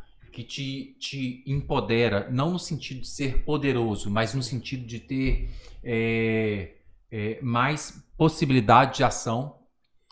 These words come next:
E você precisa de coragem, né? Precisa ser destemido. E, e a gente consegue ser destemido. Enfrentar os desafios, enfrentar tudo que, que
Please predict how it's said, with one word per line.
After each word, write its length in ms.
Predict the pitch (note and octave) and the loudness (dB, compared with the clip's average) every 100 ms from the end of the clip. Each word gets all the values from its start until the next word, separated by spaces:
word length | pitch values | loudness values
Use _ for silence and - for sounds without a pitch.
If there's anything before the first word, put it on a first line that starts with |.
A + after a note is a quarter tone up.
| _ _ - | _ _ -6
E 520 | B2 C#3 E3 F#3+ - | -2 0 -2 -4 -10
você 300 | C3 D3+ - | -4 -2 0
precisa 540 | D#3 D#3 - D#3+ E3 F3 | -2 -4 -6 -4 0 0
de 480 | B2+ C3+ E3+ G3 - - - - - - - _ - _ - _ _ _ _ _ - _ _ | 0 0 0 0 -6 -18 -20 -20 -20 -20 -20 _ -20 _ -20 _ _ _ _ _ -20 _ _
coragem, 540 | - E3+ C3+ F#2 F2+ - - - - - | 6 6 8 2 -2 -10 -16 -18 -20 -4
né? 220 | A2 B2 B2 _ - - - | -2 -2 -4 _ -20 -20 -18
Precisa 340 | - G#2+ C3+ B2+ | -12 -10 -8 -6
ser 140 | C#3 | -4
destemido. 720 | B2+ B2+ E3 C3 A2+ G2 F2 - - - - - | -4 -4 -4 -4 -2 -4 -6 -14 -18 -20 -20 -4
E, 380 | B2+ C#3 E3 D#3 | 4 4 4 2
e 60 | D3 | 0
a 60 | |
gente 240 | C3+ D3+ - | 0 -4 -6
consegue 520 | F#3 E3+ - F#3 F3+ | -6 -4 0 2 2
ser 140 | - B2 | 0 -2
destemido. 560 | A2+ - F#2 F2 - - - - - - - | 0 0 -2 -4 -8 -18 -20 -20 -20 -20 -6
Enfrentar 840 | A#2+ A#2+ D3 A#2+ F#2+ - B2 D3+ C#3 | -2 -2 0 0 0 6 10 12 10
os 120 | G2+ | 8
desafios, 580 | - F#2 - C3 C#3 B2 | 4 4 4 0 0 0
enfrentar 440 | A2+ A2+ G2+ A#2 | 8 8 8 -4
tudo 320 | - D3 D3+ - | -6 -8 -8 -8
que, 240 | D3 C3 B2 | -8 -10 -12
que 340 | - B2+ A#2 | -14 -12 -10